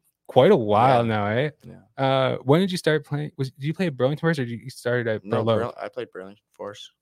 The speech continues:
Speaker 1: Yeah.
Speaker 2: Um, grade nine.
Speaker 1: Yeah. Dude, how different, even from home court to now, has your, you know, basketball outlook looked differently? Like, how do you
Speaker 2: Um,
Speaker 1: approach the game? It's different.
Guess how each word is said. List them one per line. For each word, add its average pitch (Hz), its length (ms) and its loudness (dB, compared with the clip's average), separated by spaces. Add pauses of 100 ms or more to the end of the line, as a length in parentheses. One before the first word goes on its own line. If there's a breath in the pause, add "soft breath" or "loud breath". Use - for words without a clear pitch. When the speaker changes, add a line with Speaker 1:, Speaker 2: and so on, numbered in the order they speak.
Speaker 1:
Yeah. 123 320 2 (200)
Speaker 2:
Um, 92 380 -16 (1700)
grade 92 240 -12
nine. 90 420 -12 (240)
Speaker 1:
Yeah. 98 260 -4 (1040 loud breath)
Dude, 127 140 0
how 151 420 4 (360)
different, 123 540 -2 (400)
even 127 260 2
from 127 180 0
home 113 240 0
court 104 340 0
to 113 100 -4
now, 95 460 -2 (560)
has 104 260 0
your, 95 360 -4
you 123 140 0
know, 101 80 2
basketball 107 640 -2
outlook 104 500 -4
looked 107 260 -6 (340)
differently? 107 540 -4
Like, 92 260 -8 (600)
how 92 160 -2
do 110 80 2
you 107 60 2
Speaker 2:
Um, 104 60 -6
Speaker 1:
approach 110 240 2
the 113 100 0
game? 104 220 0
It's 101 120 -6
different. 98 440 -4